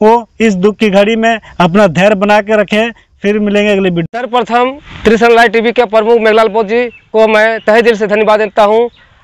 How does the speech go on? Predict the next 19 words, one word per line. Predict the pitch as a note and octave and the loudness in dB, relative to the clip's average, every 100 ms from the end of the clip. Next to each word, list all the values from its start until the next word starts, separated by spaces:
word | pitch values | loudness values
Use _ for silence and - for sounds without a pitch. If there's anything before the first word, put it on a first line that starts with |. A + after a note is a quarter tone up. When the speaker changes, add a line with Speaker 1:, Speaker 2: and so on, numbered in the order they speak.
| - | -6
Speaker 2:
अखिल | G3+ - A#3+ | -4 -2 -2
भारतीय | G3+ G3 A3+ | 0 0 0
मजदूर | A3 G#3 G3 A3 | 0 0 0 0
कल्याण | G#3+ G#3 G#3+ | 0 0 0
सेवा | G#3 G#3+ G#3 | 0 0 0
संघ | G#3 | 0
राष्ट्रीय | G3+ G#3 - | 0 0 -2
एकता | G3 A3 | -2 -2
भारत | E3+ F#3+ | -2 -4
सरकार | F#3+ G3 G#3+ F3+ _ _ | -4 -2 -2 -4 _ _
की | G3+ | 0
ओर | G#3+ | 0
से | G#3 G#3 A3 A3 - - - - - | 2 0 0 -4 -16 -20 -20 -16 -4
मैं | G3 G#3+ A#3 - _ _ _ _ _ _ _ _ _ _ _ _ | 0 0 -2 -8 _ _ _ _ _ _ _ _ _ _ _ _
झारखंड | D3 F3+ A3 | -4 0 0
प्रदेश | A3 G#3 G#3+ | 0 0 0
के | G#3 | 0
गौरव | F#3 F#3+ A3 | 2 2 2
बड़ी | G#3 G#3 A#3 | 2 0 -2